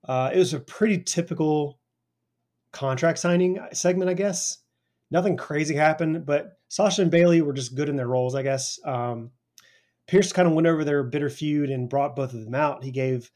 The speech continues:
Sasha the contract first, which obviously she immediately signed 'cause she's the babyface, I guess. Uh, and she's, she said she'd been waiting a long time for this. And I'm, I'm like, "So, uh, a couple weeks?" I mean,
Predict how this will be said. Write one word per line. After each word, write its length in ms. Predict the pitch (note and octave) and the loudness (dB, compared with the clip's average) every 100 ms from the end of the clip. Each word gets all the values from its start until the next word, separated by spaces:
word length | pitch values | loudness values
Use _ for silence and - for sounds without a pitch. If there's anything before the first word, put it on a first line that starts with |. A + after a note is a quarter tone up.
| _ | _
Sasha 380 | - C#3+ C#3 C3+ | -6 -2 -2 -4
the 80 | C3+ | -6
contract 400 | C#3+ C3+ B2+ B2+ | -4 -4 -6 -8
first, 420 | - C#3+ C#3 - | -4 -4 -4 -8
which 220 | C#3+ - | -14 -12
obviously 400 | C3+ C3 B2 C3 | -8 -8 -6 -8
she 200 | B2 B2 | -8 -8
immediately 380 | A#2 B2 B2+ C#3+ | -8 -8 -8 -10
signed 400 | - F3+ F#3 F3 | -4 0 2 0
'cause 120 | C#3+ | -2
she's 280 | - C#3+ B2 | -6 -8 -8
the 100 | B2 | -6
babyface, 460 | C#3 C#3+ C3 C3+ C#3 | -4 -4 -4 -8 -6
I 40 | |
guess. 300 | C3+ C#3 - _ _ _ _ _ _ _ _ | -6 -6 -8 _ _ _ _ _ _ _ _
Uh, 160 | C3+ C3+ | -4 -4
and 80 | C#3+ | -4
she's, 440 | F#3 F3+ - - - _ - - | -2 -2 -2 -8 -16 _ -20 -12
she 140 | - | -2
said 140 | - G3 | 2 4
she'd 120 | G3+ | 4
been 140 | G3+ | 6
waiting 180 | F#3 G3 | 6 6
a 60 | D#3+ | 6
long 320 | D#3+ F3+ E3+ | 6 6 6
time 240 | F3 E3+ | 4 2
for 100 | C3 | 2
this. 460 | C#3+ C#3 C#3+ - - _ _ - | 0 0 0 -4 -10 _ _ -4
And 240 | C#3+ C#3+ | -2 -2
I'm, 60 | - | -2
I'm 60 | C3+ | -6
like, 200 | A#2 - | -6 -6
"So, 240 | C#3+ C#3 | -6 -4
uh, 160 | B2 A2+ | -4 -4
a 60 | |
couple 260 | A#2+ B2+ B2 | -6 -4 -2
weeks?" 420 | C3 E3+ - - _ _ _ _ _ _ _ _ _ _ _ _ _ _ C#3 | -2 -6 -14 -18 _ _ _ _ _ _ _ _ _ _ _ _ _ _ -4
I 60 | |
mean, 380 | C#3+ C#3 B2+ | -2 -2 -4